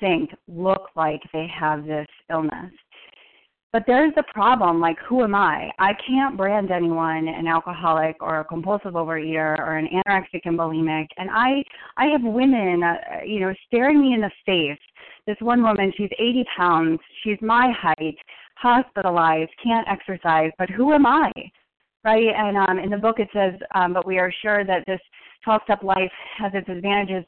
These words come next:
to all." That doesn't necessarily mean that everyone needs a twelve-step program. What that means is if I'm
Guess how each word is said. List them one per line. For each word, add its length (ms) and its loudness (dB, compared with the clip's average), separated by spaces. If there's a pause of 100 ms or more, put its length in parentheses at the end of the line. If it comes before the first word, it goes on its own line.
(100)
to 140 -4
all." 340 4 (360)
That 180 2
doesn't 320 2
necessarily 580 2
mean 220 2
that 160 0
everyone 400 2
needs 240 2
a 60 0 (120)
twelve-step 460 -2
program. 800 -2 (460)
What 120 0
that 160 4
means 240 8
is 120 4
if 120 2 (120)
I'm 340 6